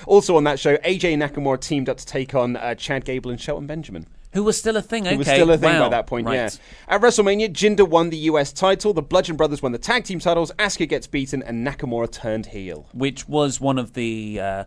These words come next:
Speaker 2: although they didn't really follow it up for the rest of the year, I think that's one of the best heel turns.
Speaker 1: Yeah.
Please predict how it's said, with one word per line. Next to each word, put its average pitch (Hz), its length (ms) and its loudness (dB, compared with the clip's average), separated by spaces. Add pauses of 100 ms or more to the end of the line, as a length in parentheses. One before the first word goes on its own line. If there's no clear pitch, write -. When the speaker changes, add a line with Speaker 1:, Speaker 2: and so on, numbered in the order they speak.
(200)
Speaker 2:
although 160 240 4
they 175 140 0
didn't 156 220 -4
really 147 160 -6
follow 156 420 -2
it 143 80 0
up 160 160 -2
for - 80 -16
the 127 100 -6
rest 127 260 -4
of 120 100 -12
the 123 60 -8
year, 120 300 -4
I 127 80 -8
think 160 220 -10
that's 147 180 -10
one 147 140 -6
of 131 80 -6
the 120 40 -8
best 117 300 -4
heel 110 220 -8
turns. 92 500 -14
Speaker 1:
Yeah. 95 160 -6